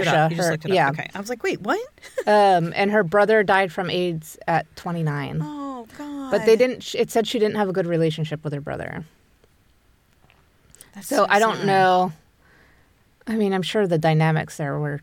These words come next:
Speaker 2: crazy. You
Speaker 1: I
Speaker 2: know?
Speaker 1: mean, I can't even imagine.
Speaker 2: Yeah.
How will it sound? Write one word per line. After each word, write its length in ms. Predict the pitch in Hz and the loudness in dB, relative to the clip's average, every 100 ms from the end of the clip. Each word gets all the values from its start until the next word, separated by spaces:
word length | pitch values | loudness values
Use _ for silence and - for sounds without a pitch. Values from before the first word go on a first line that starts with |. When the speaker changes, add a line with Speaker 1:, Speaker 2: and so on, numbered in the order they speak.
| _ | _
Speaker 2:
crazy. 680 | - - 143 139 - - 156 _ _ | -16 -10 -10 -10 -14 -14 -16 _ _
You 120 | 180 170 | -6 -2
Speaker 1:
I 80 | 160 | 0
Speaker 2:
know? 40 | |
Speaker 1:
mean, 100 | 185 | -2
I 60 | 170 | -6
can't 240 | - 190 | -8 -6
even 140 | 147 | -6
imagine. 400 | 139 139 139 139 | -8 -10 -10 -10
Speaker 2:
Yeah. 320 | 180 123 156 | -8 -6 -8